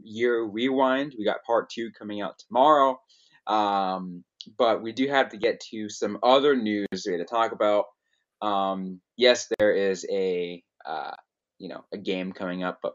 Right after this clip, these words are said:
we're not gonna talk about that. Uh, we do have to talk about, um, Matias Maccelli, though, Carl. Matias Maccelli, uh,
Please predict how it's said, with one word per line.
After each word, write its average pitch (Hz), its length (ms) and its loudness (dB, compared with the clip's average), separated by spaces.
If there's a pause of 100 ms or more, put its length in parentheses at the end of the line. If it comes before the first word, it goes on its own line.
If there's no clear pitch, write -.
we're 180 60 -6
not 190 140 -2
gonna 92 180 -2
talk - 160 -10
about 78 160 -8
that. 90 180 -2 (300)
Uh, 98 380 8 (180)
we 117 80 -8
do 120 140 4
have 127 100 8
to - 40 -16
talk 113 200 2
about, 101 360 2 (720)
um, 92 640 -2 (400)
Matias 101 500 -2
Maccelli, 87 640 -6 (200)
though, 87 480 -2
Carl. 87 440 0 (300)
Matias 180 380 4
Maccelli, 139 720 2 (100)
uh, 98 400 6